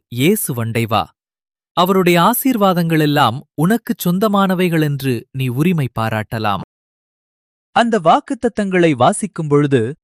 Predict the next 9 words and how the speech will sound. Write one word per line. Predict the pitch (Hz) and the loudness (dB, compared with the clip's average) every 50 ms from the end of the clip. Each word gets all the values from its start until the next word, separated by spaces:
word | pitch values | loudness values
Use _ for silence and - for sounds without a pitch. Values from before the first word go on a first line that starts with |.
| _ _ _ _ _ | _ _ _ _ _
அவையெல்லாம் | - 127 127 120 135 147 160 165 165 160 160 160 180 202 196 - _ _ 135 | -6 -4 -2 0 2 2 2 2 2 2 2 2 2 0 -2 -10 _ _ -2
வரையறுத்துச் | 135 131 147 190 233 240 240 240 233 - - 208 180 | 0 2 2 4 4 4 2 2 0 -2 -4 -6 -8
சொல்ல | - - 170 165 185 202 | -4 -4 -4 -2 0 0
முடியாத | 185 170 165 156 160 151 143 143 143 139 135 123 117 117 - _ _ _ _ _ _ - | 0 0 0 0 2 2 2 2 2 2 0 0 -2 -4 -10 _ _ _ _ _ _ -2
அன்பையும் | 131 147 180 220 240 247 233 208 190 185 165 143 - _ _ - | 0 0 0 2 2 2 2 2 0 -2 -4 -8 -12 _ _ -6
இரக்கத்தையும் | 127 135 160 220 240 - - 214 - - 175 160 147 143 131 123 - - | -2 0 0 0 0 0 -4 -6 -4 -4 -4 -2 -2 -4 -4 -6 -4 -2
காட்டுகிறதென்பதை | 160 214 214 - 220 175 180 170 156 143 143 139 127 127 123 127 123 113 107 104 - _ - | -2 -2 -2 -2 -2 0 0 0 0 0 -2 -2 -2 -2 0 0 0 -2 -4 -6 -12 _ -10
நினைத்துக்கொள். | 123 127 127 151 185 - - 120 - - - - - - _ _ _ _ _ _ _ _ _ _ _ _ - 156 | -8 -4 -4 -4 -4 -4 -8 -10 -8 -6 -6 -8 -8 -10 _ _ _ _ _ _ _ _ _ _ _ _ 0 2
ஆதியந்தமில்லாத | 190 247 294 269 285 269 262 240 233 226 220 214 220 214 214 208 208 214 202 208 175 151 170 214 | 2 2 2 2 0 0 0 0 0 0 0 0 2 2 4 4 4 4 2 2 0 0 0 -2